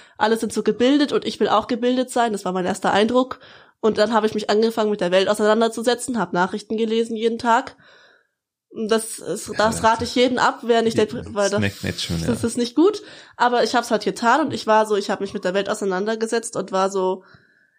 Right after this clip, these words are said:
Speaker 1: ich muss jetzt kompetent werden und das war mein erstes Ziel. Und irgendwann hab ich gemerkt, ja, die Sachen, die da laufen, warum laufen die so? Was geht da ab?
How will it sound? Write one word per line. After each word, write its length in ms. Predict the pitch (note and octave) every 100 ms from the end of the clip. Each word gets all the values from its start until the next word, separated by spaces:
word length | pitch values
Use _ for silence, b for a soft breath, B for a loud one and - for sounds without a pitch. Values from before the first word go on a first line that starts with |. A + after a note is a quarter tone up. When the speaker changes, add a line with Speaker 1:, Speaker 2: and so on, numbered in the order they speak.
| b
Speaker 1:
ich 160 | - -
muss 180 | C4 D4+
jetzt 180 | B3
kompetent 600 | - A#3+ B3+ G3+ A#3+ A#3+
werden 380 | C#4+ C#4 C#4 D4
und 180 | - G#3+
das 140 | G#3+
war 100 | A#3
mein 140 | A3 G#3
erstes 580 | A3 C4 - B3+ - _
Ziel. 240 | - B3 G#3
Und 100 | F#3
irgendwann 260 | B3 C4+
hab 120 | C4 A#3+
ich 100 | A#3+
gemerkt, 480 | G#3+ G#3 A3 -
ja, 120 | G3+ G3
die 100 | G#3
Sachen, 260 | G#3 A3
die 60 | G#3+
da 100 | G3
laufen, 680 | F3 F3 G#3 B3 C4 C#4+ _ _ _ _ _ _ _ _ _ _ _ _ _ -
warum 300 | A3+ A#3 F#4
laufen 400 | D4+ F#4+ - G3+
die 140 | G3+
so? 280 | F#3+ G3 F#3+ B B
Was 200 | B3+ D#4
geht 200 | C4+ C4+
da 80 | A3
ab? 260 | G#3 G3+